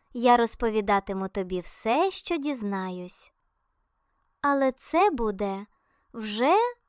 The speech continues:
наступного разу. А зараз пора повертатись у нірку. Там темно, але затишно і пахне домом.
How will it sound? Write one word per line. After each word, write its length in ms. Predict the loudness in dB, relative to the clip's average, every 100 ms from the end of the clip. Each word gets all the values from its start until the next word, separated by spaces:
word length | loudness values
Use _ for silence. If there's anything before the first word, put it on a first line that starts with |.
| -10
наступного 920 | -4 -4 -6 -4 -4 -2 -2 0 -2
разу. 580 | -2 -2 -4 -6 -10 -12 _ _ _ _ _ _ _ _
А 180 | -2 -2
зараз 760 | 0 2 4 4 2 -2 -10 _ _ _ _ _ -2
пора 380 | 2 4 4 4 2
повертатись 920 | 2 2 0 -2 2 2 2 -4 -6 -8
у 100 | -4
нірку. 720 | 0 2 0 -2 -10 -12 -12 -14 _ _ _ _ _ _ 0
Там 280 | 2 4 0
темно, 720 | 0 0 2 2 0 -2 -8 _ _ _ _ -2
але 300 | 0 2 2
затишно 840 | 2 2 2 -4 -8 -8 -8 -8 -12 _ _ _ _ -8
і 120 | -8
пахне 720 | -2 2 2 0 -6 -4 -4
домом. 640 | -2 -2 -2 -4 -8 -10